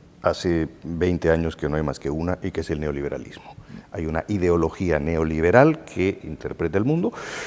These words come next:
con interpretación que sabemos que hace aguas y cada vez de manera más grave y es uno de los motivos, por supuesto, de la emergencia de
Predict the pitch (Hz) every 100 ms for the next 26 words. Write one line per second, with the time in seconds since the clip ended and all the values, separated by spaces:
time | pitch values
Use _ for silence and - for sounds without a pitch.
0 | - 82 87 92 98 98 98 170 165 -
1 | 110 - 98 87 139 117 - 98 104 123
2 | - 85 98 151 127 95 - - 104 90
3 | 98 98 131 131 87 85 82 98 120 85
4 | 85 101 107 110 151 180 202 190 220 135
5 | 131 156 180 131 101 95 95 113 147 170
6 | - 87 - - 98 - 139 117 85 82
7 | 80 78 73 101 90 - 85 71 80 85